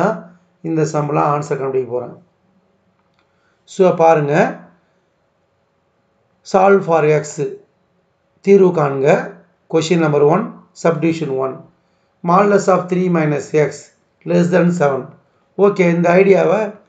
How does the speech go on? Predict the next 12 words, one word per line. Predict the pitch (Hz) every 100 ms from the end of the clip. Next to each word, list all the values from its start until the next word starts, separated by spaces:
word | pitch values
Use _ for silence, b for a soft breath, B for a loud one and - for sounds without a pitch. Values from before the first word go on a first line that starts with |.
| _ _ _
apply | 170 196 196 151
பண்ண | 135
போறேன். | 123 123 160
இதை | 165 175
வந்து | 175 170
இப்படி | 156 156
எழுதலாம். | 151 127 - - _ _ _ _ 170
Modulus | 175 185 175 175
of | 170 165
x | 160
less | 165
than | 165